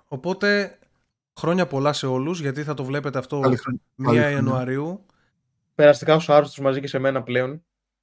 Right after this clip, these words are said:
Speaker 1: Ωραία. Ε, ε, νε-, νέα μέτρα έρχονται σε δύο μέρες. Καλά να περάσετε, όλη η παρέα. Και εδώ θα είμαστε εμείς να σας κάνουμε παρέα μέσα στα μέτρα, έτσι δεν είναι; Αυτό, αυτό κάνουμε.
Speaker 2: Εννοείται.
Speaker 1: Όσοι γουστάρετε, μπείτε, τσεκάρετε το Patreon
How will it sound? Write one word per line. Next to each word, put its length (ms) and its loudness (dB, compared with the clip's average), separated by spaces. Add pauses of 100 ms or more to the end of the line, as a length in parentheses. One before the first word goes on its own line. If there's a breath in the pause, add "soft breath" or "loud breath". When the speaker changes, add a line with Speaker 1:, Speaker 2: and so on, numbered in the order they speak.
Speaker 1:
Ωραία. 540 -2
Ε, 80 4
ε, 180 -2
νε-, 280 -2
νέα 240 4
μέτρα 260 4
έρχονται 220 0
σε 120 2
δύο 180 2
μέρες. 280 2
Καλά 160 2
να 80 2
περάσετε, 720 -2
όλη 200 0
η 40 -4
παρέα. 520 -4 (500 soft breath)
Και 180 0 (640)
εδώ 200 0
θα 100 2
είμαστε 200 2
εμείς 120 0
να 60 0
σας 100 -6
κάνουμε 200 2
παρέα 220 0
μέσα 120 0
στα 80 -2
μέτρα, 200 -2
έτσι 140 -6
δεν 100 -4
είναι; 320 -8
Αυτό, 640 -6
αυτό 200 -10
κάνουμε. 340 -2 (140)
Speaker 2:
Εννοείται. 360 -10 (400)
Speaker 1:
Όσοι 240 0
γουστάρετε, 680 2
μπείτε, 260 -4
τσεκάρετε 400 -2
το 180 -6
Patreon 580 -2